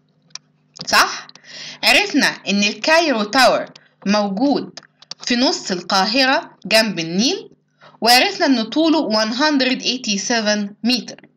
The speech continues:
كمان اتعرفنا على الإيجيبشن ميوزيوم، وعرفنا إنه في أكتر من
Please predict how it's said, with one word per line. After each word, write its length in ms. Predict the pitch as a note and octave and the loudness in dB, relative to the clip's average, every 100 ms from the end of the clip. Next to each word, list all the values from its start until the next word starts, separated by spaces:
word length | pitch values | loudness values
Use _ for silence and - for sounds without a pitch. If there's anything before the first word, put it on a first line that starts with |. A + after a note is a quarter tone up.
| _ _ - - - | _ _ -20 -18 -6
كمان 340 | - A#3+ D4+ F#4 | -2 0 0 0
اتعرفنا 600 | E4 A3+ A#3 D4+ D4+ B3 | 0 2 2 0 0 2
على 320 | A3+ B3+ E4 | 2 2 0
الإيجيبشن 840 | - G#3+ G#3 G#3+ B3+ C4 G3+ D#3+ | -2 -4 -2 0 0 -2 -4 -4
ميوزيوم، 540 | D#3+ D#3+ E3 B3+ D4+ E4+ - - - - | -6 -8 -4 0 0 0 -6 -20 -20 0
وعرفنا 600 | A3 A#3 D4+ F4 C#4+ - | 4 4 4 0 -2 0
إنه 240 | G3 G#3 | -2 -2
في 340 | G#3 C#4+ D#4+ - | -2 -2 -2 0
أكتر 520 | D4+ F#4 - D#4 D#4+ | 0 0 -2 0 2
من 340 | C#4+ G#3+ G3 | 2 0 0